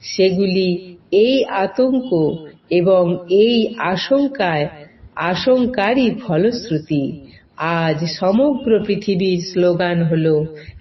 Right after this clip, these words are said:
এক পৃথিবী গঠন, কিন্তু এত সংগঠন, এত সম্মেলনের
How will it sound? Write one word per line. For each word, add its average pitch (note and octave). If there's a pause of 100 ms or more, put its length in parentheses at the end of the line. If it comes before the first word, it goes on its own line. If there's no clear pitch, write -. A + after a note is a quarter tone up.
এক G#3
পৃথিবী D#3 (380)
গঠন, C#3 (400)
কিন্তু F3+ (400)
এত G#3
সংগঠন, G3 (140)
এত G#3+
সম্মেলনের B3+